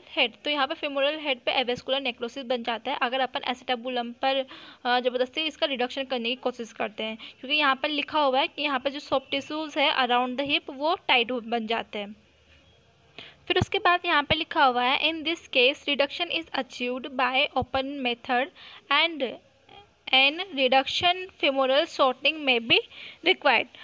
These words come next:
तो यहाँ पे ये लिखा हुआ है, In case में open method से reduction को अचीव किया जाता है और एक additional femoral short-, शॉर्टनिंग की ज़रूरत हो सकती है, मतलब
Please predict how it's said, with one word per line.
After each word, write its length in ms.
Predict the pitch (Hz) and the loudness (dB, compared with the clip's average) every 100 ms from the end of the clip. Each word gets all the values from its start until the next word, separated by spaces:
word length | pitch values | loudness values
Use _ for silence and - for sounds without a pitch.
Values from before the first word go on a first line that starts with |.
| 262 - | -20 -4
तो 60 | 370 | 0
यहाँ 260 | 370 339 285 | 4 4 4
पे 140 | 349 | 2
ये 180 | 311 320 | 4 4
लिखा 280 | 320 - 294 | 2 4 4
हुआ 220 | 233 240 | 6 4
है, 120 | 294 - - - - - _ _ - - - - - | 2 0 -20 -20 -20 -20 _ _ -20 -20 -20 -10 0
In 220 | 320 381 | 0 0
case 460 | - 277 269 - 277 | 2 4 4 2 0
में 280 | 262 269 | 2 2
open 400 | 339 269 262 285 | 4 4 4 2
method 440 | 311 277 247 262 262 | 2 0 2 0 0
से 140 | - | -2
reduction 480 | 294 262 240 277 262 | -2 0 0 -2 0
को 100 | 285 | 0
अचीव 400 | - 254 - 269 | 0 -2 -2 -6
किया 200 | 262 277 | 0 2
जाता 280 | 254 240 247 | 2 0 0
है 140 | 302 - - - | -2 -4 -16 -2
और 160 | 277 339 | 2 2
एक 320 | - 285 - - | 4 0 2 2
additional 600 | 254 240 294 - 330 359 | 2 2 -6 -4 -2 0
femoral 500 | - 277 262 269 - | 0 0 2 2 2
short-, 340 | 285 262 262 | 2 2 -2
शॉर्टनिंग 640 | - 302 277 - 277 302 | -4 2 2 0 -6 -6
की 60 | 285 | -6
ज़रूरत 600 | 277 240 247 262 - 370 466 - - - | -2 -2 0 -2 0 -2 -2 -10 -20 0
हो 140 | 330 311 | 2 4
सकती 400 | 294 - - 226 | 0 -4 -4 -2
है, 120 | 208 220 - _ _ _ _ - - | -2 -6 -20 _ _ _ _ -16 -6
मतलब 180 | 277 | -2